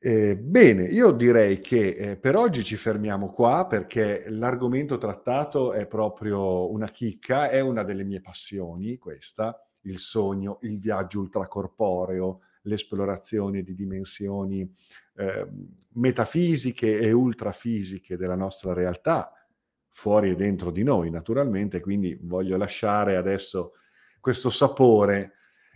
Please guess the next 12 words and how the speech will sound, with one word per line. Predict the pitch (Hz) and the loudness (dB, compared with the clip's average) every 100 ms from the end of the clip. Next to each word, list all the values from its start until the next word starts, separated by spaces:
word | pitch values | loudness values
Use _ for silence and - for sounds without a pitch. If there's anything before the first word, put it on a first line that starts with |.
| 104 | -8
eh, | 110 107 | -2 -2
non, | 101 113 123 127 120 | 0 2 2 2 2
eh, | 113 107 107 | 2 2 0
aggiungendo | 120 117 117 117 104 104 101 98 98 101 - | -4 -4 0 0 2 2 2 0 0 -2 0
ulteriori | 127 113 107 98 95 95 | -2 -2 -4 -2 -4 -4
domande. | 95 87 76 78 _ _ _ | -8 -12 -20 -20 _ _ _
Potete | 110 - 101 98 | -6 -4 -6 -6
comunque | 101 101 104 98 98 | -8 -6 -6 -6 -10
scrivermi | - 110 110 101 95 | -6 -4 -2 -2 -6
senz'altro, | 90 117 117 143 147 170 170 180 190 143 104 - - _ _ - _ _ | -8 -8 -4 0 0 0 -2 0 2 2 2 -2 -8 _ _ -20 _ _
info | - 139 135 117 - 107 95 | -4 0 0 -2 -4 -4 -4
chiocciola | - 127 117 110 - - 101 92 87 87 87 85 82 82 | 0 4 6 4 2 -6 -6 -4 -6 -8 -8 -10 -12 -14